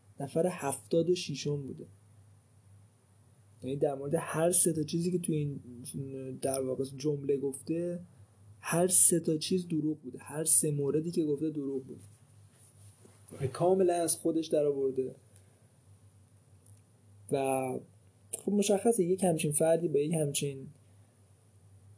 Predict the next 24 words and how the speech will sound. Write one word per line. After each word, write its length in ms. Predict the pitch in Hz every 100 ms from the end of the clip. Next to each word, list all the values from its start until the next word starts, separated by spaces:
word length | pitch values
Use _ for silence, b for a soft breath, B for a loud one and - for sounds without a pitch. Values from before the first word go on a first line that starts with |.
| - - _ _ -
شیوه 520 | - - 143 135 151 170
پاسخگویی 800 | 156 135 147 135 143 147 160 156
که 400 | 156 143 135 - -
یادش 360 | 135 147 156 170
نمیاد 300 | 156 156 156
چی 160 | 156
گفته، 600 | 156 156 - 151 147 - 131
جاهای 320 | 143 143 151
دیگه 260 | 147 151 151
حرفاش 440 | 143 139 151 147
با 160 | 147 139
هم 120 | 135
دیگه 160 | 135
تناقض 560 | 147 147 135 127 160 165
داره، 540 | 165 160 160 156 151 - - - -
حرفاش 440 | 139 131 151 151
با 160 | 147 139
فکت 480 | - 147 135 - 156
و 160 | 160
مدارکی 500 | 156 143 143 151 165
وجود 340 | 151 143 143 131
داره 180 | 151
تناقض 540 | 165 165 156 151 147 -
داره. 400 | 147 139 135